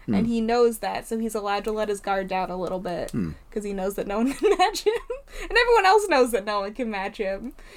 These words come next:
Speaker 2: Even all of the, the curses and stuff are like, "Ah, I wouldn't wanna fight that guy. That guy would kill me."
Speaker 1: Right, so why doesn't he fight all the curses?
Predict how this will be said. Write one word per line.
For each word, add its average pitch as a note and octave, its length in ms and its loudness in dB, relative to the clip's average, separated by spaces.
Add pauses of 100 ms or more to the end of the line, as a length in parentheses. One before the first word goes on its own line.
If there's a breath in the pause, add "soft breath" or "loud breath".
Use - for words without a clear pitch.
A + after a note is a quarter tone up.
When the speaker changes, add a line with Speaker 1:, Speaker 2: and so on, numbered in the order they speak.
(100)
Speaker 2:
Even F4 280 2
all E4+ 280 6
of D#4 80 -12
the, D4 360 4
the B3+ 120 2
curses D4+ 500 -4
and A3+ 160 -4
stuff A3+ 320 2
are A#3 100 2
like, G3 240 0
"Ah, A3 340 4
I G3+ 100 0
wouldn't A3 220 -4
wanna F#3+ 180 -8
fight F#3 240 -4
that F#3 180 -4
guy. G#3+ 100 2
That A3+ 140 4
guy A3+ 140 2
would A3+ 180 -4
kill C4 220 -2
me." G3 280 -6
Speaker 1:
Right, F#3 220 4
so D3 80 -4
why E3+ 140 6
doesn't F3 180 2
he G3 140 0
fight D#3 260 2
all C#3 140 -2
the B2+ 80 -6
curses? E3 640 0